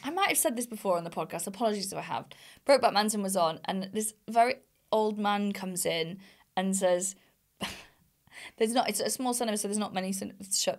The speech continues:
films showing." He says, "Please may I have one ticket to Breakdance Martin?" <laughs> Which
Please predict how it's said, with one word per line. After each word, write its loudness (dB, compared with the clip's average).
films 0
showing." -2
He -20
says, -6
"Please -2
may 0
I -2
have -2
one 0
ticket -8
to -8
Breakdance 2
Martin?" -2
<laughs> -18
Which 4